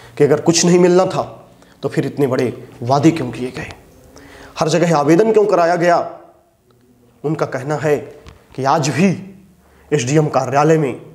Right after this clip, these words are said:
फाइल रद्दी के कागजों की तरह सड़ रही है, पर कोई कुछ बोलने को तैयार नहीं। हमेशा जब भी मिला जाता है तो यही कह दिया जाता है उनकी ओर से कि जल्द ही कुछ न कुछ मिल जाएगा, हम देख रहे हैं,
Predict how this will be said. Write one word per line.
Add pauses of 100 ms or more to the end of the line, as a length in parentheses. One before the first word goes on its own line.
(360)
फाइल
रद्दी
के
कागजों
की
तरह
सड़
रही
है, (1300)
पर (540)
कोई
कुछ
बोलने
को
तैयार
नहीं। (1040)
हमेशा (420)
जब
भी
मिला
जाता
है
तो
यही
कह
दिया
जाता
है
उनकी
ओर
से (400)
कि
जल्द
ही (320)
कुछ
न
कुछ
मिल
जाएगा, (840)
हम
देख
रहे
हैं,